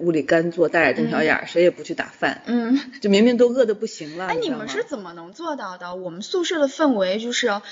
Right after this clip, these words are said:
Speaker 2: 一到了晚上十二点就开始狂吃。
Speaker 1: 有。
Speaker 2: 每个人就把
Speaker 1: 你看我们宿舍，一个宿舍八个人嘛，
Speaker 2: 哦。
Speaker 1: 这里头总有那么两个人是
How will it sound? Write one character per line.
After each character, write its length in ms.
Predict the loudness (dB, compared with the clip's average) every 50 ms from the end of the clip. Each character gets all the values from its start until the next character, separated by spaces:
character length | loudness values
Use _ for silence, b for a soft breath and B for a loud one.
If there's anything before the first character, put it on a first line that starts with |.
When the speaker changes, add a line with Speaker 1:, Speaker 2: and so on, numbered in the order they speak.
| B B _
Speaker 2:
一 140 | -8 -4 0
到 200 | 2 4 6 6
了 60 | 4
晚 220 | 4 2 0 -2
上 180 | -2 -4 -4 -4
十 180 | -4 -2 0 2
二 160 | 2 2 2
点 220 | 0 -2 -2 -4
就 100 | -6 -6
开 220 | -6 -6 -6 -6 -6
始 200 | -6 -6 -6 -6
狂 340 | -8 -10 -12 -10 -8 -6
吃。 360 | -4 -4 -2 0 0 0 -2 -2 -4 0
Speaker 1:
有。 520 | 2 2 4 4 4 2 2 2 0 -4 -6
Speaker 2:
每 160 | -4 -4 0
个 140 | 2 2 4
人 200 | 4 4 4 4
就 160 | 4 4 4
把 200 | 2 0 -2 -2
Speaker 1:
你 0 |
看 100 | -2 -2
我 40 | 0
们 160 | 0 0 0 -2
宿 200 | -2 -2 -2 0
舍， 140 | 0 0 0
一 100 | 0 0
个 80 | -2
宿 160 | -2 -2 -2
舍 180 | 0 2 2 0 0
八 260 | 0 -4 -4 -4 -2
个 160 | 0 0 0
人 200 | 2 0 -2 -4
嘛， 280 | -6 -10 -12 -12 -12 -10
Speaker 2:
哦。 260 | -10 -10 -10 -10 -2 2
Speaker 1:
这 100 | 4 4
里 80 | 4
头 160 | 4 4 2 0
总 220 | 0 0 0 0
有 140 | 2 2 0
那 100 | 0 -2
么 100 | -2 -2
两 220 | -2 -2 -2 -4
个 80 | -6 -6
人 200 | -6 -6 -6 -8
是 320 | -6 -4 -4 -4 -4 -6